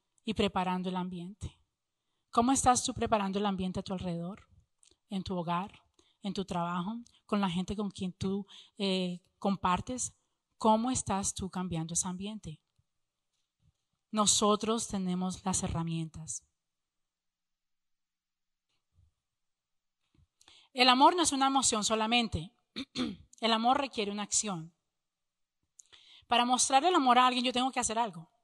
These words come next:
Yo tengo que físicamente hacer algo. Una de las cosas que nos han impedido es darnos un abrazo y un besito y,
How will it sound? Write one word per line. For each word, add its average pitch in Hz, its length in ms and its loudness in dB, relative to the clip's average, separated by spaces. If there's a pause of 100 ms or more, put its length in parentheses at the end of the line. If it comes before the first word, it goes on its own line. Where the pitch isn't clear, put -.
(760)
Yo 220 100 -10
tengo 247 200 0
que 220 400 -4 (500)
físicamente 233 460 -6
hacer 233 180 -2
algo. 202 180 2
Una 208 100 -2
de 247 60 -2
las 262 120 4
cosas 226 200 4
que 240 80 -6
nos 233 120 2
han 214 160 2
impedido 226 340 0
es 226 120 0
darnos 226 340 0
un 240 100 -6
abrazo 247 380 2
y 233 80 -4
un 214 60 -4
besito 247 580 0
y, 214 180 -4